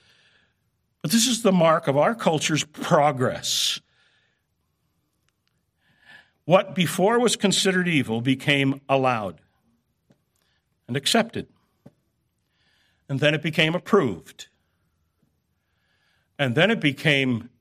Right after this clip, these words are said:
celebrated. And then it becomes championed. And then we finally get to the point where we condemn those who don't join the celebration.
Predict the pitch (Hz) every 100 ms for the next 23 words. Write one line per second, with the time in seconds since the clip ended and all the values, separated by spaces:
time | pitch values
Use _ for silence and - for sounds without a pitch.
0 | _ _ _ - - - 156 139 110 85
1 | 67 58 _ _ _ _ _ _ _ _
2 | _ _ _ _ _ _ _ _ _ _
3 | _ _ 120 110 98 220 214 - 147 123
4 | 101 - - - 208 196 127 107 90 87
5 | - _ _ _ _ _ _ _ _ _
6 | _ - - - 165 160 147 285 269 220
7 | 190 - 190 180 170 - 165 151 165 156
8 | 151 139 139 135 165 139 131 196 202 151
9 | 131 131 123 139 139 127 147 135 127 117
10 | - 113 113 120 110 - 71